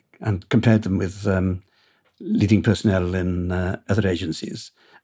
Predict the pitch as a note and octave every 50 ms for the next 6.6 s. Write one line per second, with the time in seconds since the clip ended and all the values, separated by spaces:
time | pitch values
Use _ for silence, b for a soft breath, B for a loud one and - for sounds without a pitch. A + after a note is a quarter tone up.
0 | - - A#2 A#2 B2 B2 B2 C3 A#2+ G#2+ A2+ F#2 F2+ G#2 - - - G#2 G2 F2
1 | - - - _ _ _ _ _ _ _ _ - A3 - G#2+ - A#2+ A2+ - -
2 | - A#3+ - - - - - - _ _ _ _ _ _ _ - - A2 G2+ -
3 | A#2+ G#2+ G#2 G2+ F#2+ - - - - - G#2 G2+ G2 G2 F#2+ G2+ - _ - -
4 | - G2+ G2+ - - A#2+ A#2+ A2+ G#2+ F#2+ G#2+ G2 G2 G2 G#2 A2 A2 G2+ G2+ -
5 | - E2 - - G#2+ F#2+ F2+ F#2 F#2 F#2+ - - - - A2 F#2 F#2 F#2+ F#2+ F2+
6 | E2+ F#2 - - A2+ G#2+ - - G2+ F#2+ G2 G2